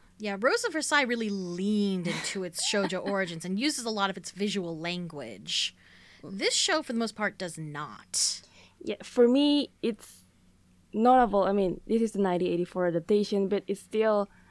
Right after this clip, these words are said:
Speaker 3: notable that this is an adaptation of a seventies manga, because in the seventies, there was this interest in European settings and aesthetics, which is very notable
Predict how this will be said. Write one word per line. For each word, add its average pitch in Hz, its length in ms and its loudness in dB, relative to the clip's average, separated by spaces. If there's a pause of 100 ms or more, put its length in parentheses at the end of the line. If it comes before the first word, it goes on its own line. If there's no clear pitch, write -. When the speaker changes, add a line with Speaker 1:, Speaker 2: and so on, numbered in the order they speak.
(120)
Speaker 3:
notable 190 520 6
that 185 200 2
this 196 120 0
is 196 120 0
an 190 100 4
adaptation 190 540 2
of 196 160 -2
a 190 40 -2
seventies 254 520 2
manga, 170 440 0
because 180 680 0
in 202 140 4
the 208 80 2
seventies, 185 720 -2 (320)
there 180 160 4
was 185 220 2
this 202 260 -4
interest 190 560 0
in 180 240 0
European 185 520 0
settings 170 680 -2
and 160 180 -2
aesthetics, 170 640 -4 (320)
which 220 240 2
is 226 340 -2
very 208 400 4
notable 185 560 6